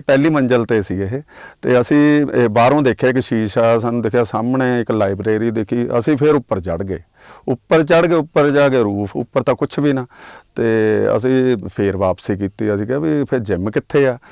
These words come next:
ਜਦੋਂ ਅਸੀਂ ਉਹੀ, ਇਹ, ਮਤਲਬ ਡੋਰ ਖੋ-, ਇਹ ਦਰਵਾਜ਼ਾ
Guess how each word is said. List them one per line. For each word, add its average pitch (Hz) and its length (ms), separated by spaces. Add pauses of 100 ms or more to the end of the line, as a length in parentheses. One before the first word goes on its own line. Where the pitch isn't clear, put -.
(260)
ਜਦੋਂ 127 300
ਅਸੀਂ 165 180
ਉਹੀ, 165 760 (140)
ਇਹ, 135 160
ਮਤਲਬ 135 280
ਡੋਰ 120 300
ਖੋ-, - 200
ਇਹ 120 100
ਦਰਵਾਜ਼ਾ 113 460